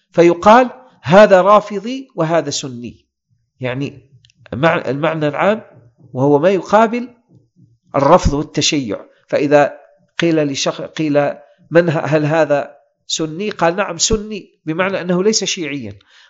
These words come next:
قال: "وهذا هو اصطلاح العامة". إذن ه-، إذن هذا هو اصطلاح العامة، لأن الرافضة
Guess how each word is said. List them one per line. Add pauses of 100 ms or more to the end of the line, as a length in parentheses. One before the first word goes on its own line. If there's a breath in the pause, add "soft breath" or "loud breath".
قال:
"وهذا
هو
اصطلاح
العامة". (240)
إذن
ه-، (240 soft breath)
إذن
هذا
هو
اصطلاح
العامة، (340 soft breath)
لأن
الرافضة